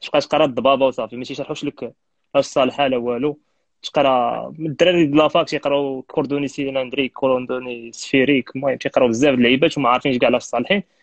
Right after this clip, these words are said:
فينالمون في الديف فهمتيني مع الوقت تيبان لك، ولكن عاوتاني الا مشيتي، مشيتي شويه ديب في،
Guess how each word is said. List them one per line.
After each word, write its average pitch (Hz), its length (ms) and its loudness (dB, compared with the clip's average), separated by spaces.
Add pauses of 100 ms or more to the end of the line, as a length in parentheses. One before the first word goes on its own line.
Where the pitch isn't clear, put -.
(220)
فينالمون 190 320 4
في 160 80 -2
الديف 139 380 0 (200)
فهمتيني 151 400 2
مع 127 180 0
الوقت 185 300 0
تيبان 143 280 4
لك، 127 100 -4
ولكن 147 260 0
عاوتاني 160 260 2
الا 160 120 4
مشيتي، 143 400 0 (300)
مشيتي 156 200 2
شويه 156 240 4
ديب 147 360 4
في، 117 480 -4